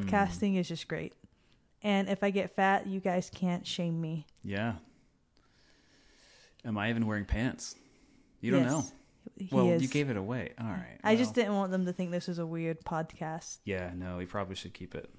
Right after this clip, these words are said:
Speaker 2: keep it pretty good. Yeah, we've had some, I, it's fun, man. I, I, I'm thirty-one now. I guess we're both thirty-one. I sometimes
Speaker 1: You're
Speaker 2: forget
Speaker 1: not
Speaker 2: how
Speaker 1: supposed to tell people that at my
Speaker 2: Oh,
Speaker 1: age.
Speaker 2: oops.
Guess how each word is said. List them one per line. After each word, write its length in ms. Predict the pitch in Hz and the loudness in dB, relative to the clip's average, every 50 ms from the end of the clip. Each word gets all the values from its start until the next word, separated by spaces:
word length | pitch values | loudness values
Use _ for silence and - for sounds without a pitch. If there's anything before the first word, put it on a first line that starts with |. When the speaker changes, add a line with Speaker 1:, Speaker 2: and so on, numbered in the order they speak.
| - - - - - - - - - - | -20 -20 -20 -20 -20 -20 -20 -20 -18 -12
Speaker 2:
keep 160 | - 110 - | -12 -10 -10
it 100 | - - | -10 -10
pretty 180 | - 95 92 | -10 -10 -10
good. 320 | 87 92 92 92 90 92 95 - - - - - - - - - - - - - - - - | -8 -8 -8 -10 -8 -10 -12 -14 -16 -20 -20 -20 -18 -18 -18 -18 -20 -20 -20 -20 -20 -10 -4
Yeah, 160 | - 202 226 | -2 0 0
we've 220 | 220 226 277 285 | 2 2 0 2
had 240 | 285 269 311 349 339 - | 2 2 2 2 0 -4
some, 560 | - - 247 214 190 175 160 151 139 - - - _ _ _ _ _ _ _ _ - _ - - - - - - - - _ - - | -2 0 0 2 2 2 0 0 -2 -4 -6 -14 _ _ _ _ _ _ _ _ -20 _ -20 -20 -20 -20 -20 -20 -20 -20 _ -4 -2
I, 140 | 95 87 - - - - - - - - - | -2 -2 -2 -6 -12 -12 -12 -12 -10 -4 -2
it's 180 | - 240 - - | -2 0 0 -2
fun, 440 | - - 139 277 262 180 120 104 | -2 2 2 4 6 6 4 4
man. 200 | 104 107 117 123 | 4 4 4 4
I, 140 | 131 127 - 55 - - - - | 2 2 2 0 -4 -8 -8 -6
I, 80 | - - - | -6 -4 -2
I'm 120 | - 151 143 | 0 -2 -2
thirty-one 680 | 139 - - 175 175 180 160 123 107 104 104 104 101 | 0 2 2 2 4 4 4 4 4 4 2 2 2
now. 400 | 95 92 87 87 87 85 87 90 95 - - - - - 120 | 0 0 -2 -4 -6 -6 -6 -8 -8 -10 -10 -10 -10 -10 -8
I 80 | 107 110 | -6 -6
guess 180 | 107 101 - - | -6 -4 -2 -2
we're 80 | 101 | 0
both 220 | 87 98 95 92 - | 2 2 0 0 0
thirty-one. 580 | - 95 92 90 87 87 87 90 90 90 90 - _ _ _ _ _ _ _ _ _ _ _ - - | -2 -2 0 0 0 0 0 0 -2 -2 -4 -6 _ _ _ _ _ _ _ _ _ _ _ -8 -4
I 60 | 117 | -4
sometimes 340 | 117 - 247 240 127 123 117 254 | -2 0 0 0 0 0 -2 0
Speaker 1:
You're 60 | 226 | 2
Speaker 2:
forget 100 | 220 214 | 2 4
Speaker 1:
not 60 | 214 | 4
Speaker 2:
how 40 | - - | 2 2
Speaker 1:
supposed 180 | 220 214 208 | 2 2 2
to 80 | - 208 | 2 0
tell 180 | - 196 196 | 0 0 0
people 280 | 196 - 202 185 185 190 | 0 0 -2 -2 -4 -6
that 220 | 208 196 202 - | -6 -6 -6 -6
at 40 | - 202 | -6 -2
my 100 | 202 117 | 2 4
Speaker 2:
Oh, 840 | 117 117 117 110 104 101 98 92 90 90 90 92 90 87 85 80 - - - - - - - - - - _ - | 6 6 6 6 6 4 2 0 -2 -4 -4 -4 -4 -4 -6 -6 -8 -14 -18 -20 -20 -20 -20 -20 -20 -20 _ -10
Speaker 1:
age. 0 | |
Speaker 2:
oops. 260 | 95 98 - - - | -10 -8 -8 -12 -16